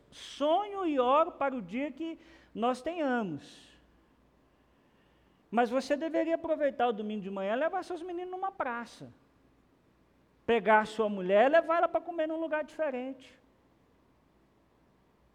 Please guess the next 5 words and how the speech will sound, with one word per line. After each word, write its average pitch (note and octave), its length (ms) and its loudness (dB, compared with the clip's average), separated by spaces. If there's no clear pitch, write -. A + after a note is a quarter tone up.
Amém, A3+ 380 2
irmãs? D#3+ 680 -4
Os F3+ 180 -8
irmãos G3 540 0
meio G3+ 500 -4